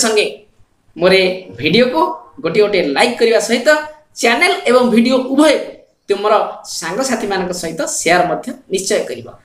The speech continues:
ତେବେ ପିଲାମାନେ, ପରବର୍ତ୍ତୀ ଭାଗର ଭିଡ଼ିଓ ପର୍ଯ୍ୟନ୍ତ ଅପେକ୍ଷା କରି ତୁମମାନଙ୍କର ସୁଖ ଏବଂ ଶାନ୍ତି କାମନା କରି ଏଇଠି ରହୁଛି। ଧନ୍ୟବାଦ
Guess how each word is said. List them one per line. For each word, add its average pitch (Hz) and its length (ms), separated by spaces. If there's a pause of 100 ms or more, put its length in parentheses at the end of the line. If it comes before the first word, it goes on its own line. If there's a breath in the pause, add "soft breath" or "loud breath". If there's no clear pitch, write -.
(160)
ତେବେ 151 140
ପିଲାମାନେ, 208 420 (500)
ପରବର୍ତ୍ତୀ 240 380
ଭାଗର 208 300 (540)
ଭିଡ଼ିଓ 233 300
ପର୍ଯ୍ୟନ୍ତ 214 400 (200)
ଅପେକ୍ଷା 240 360
କରି - 200 (360)
ତୁମମାନଙ୍କର 208 460
ସୁଖ 160 300 (440)
ଏବଂ 185 220 (260)
ଶାନ୍ତି 160 320
କାମନା 196 300
କରି 180 220 (380)
ଏଇଠି 185 300 (220)
ରହୁଛି। 233 340 (480)
ଧନ୍ୟବାଦ 190 420